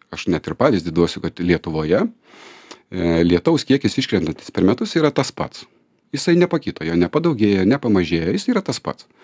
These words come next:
Ciklas yra vienodas. Bet kai anksčiau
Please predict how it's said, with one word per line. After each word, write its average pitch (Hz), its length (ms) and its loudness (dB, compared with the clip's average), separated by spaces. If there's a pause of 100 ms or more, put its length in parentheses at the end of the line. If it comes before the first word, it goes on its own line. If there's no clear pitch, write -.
(340)
Ciklas 143 380 -2
yra 107 180 4
vienodas. 92 540 2 (500)
Bet 98 460 -2 (580)
kai 80 160 -2
anksčiau 104 400 2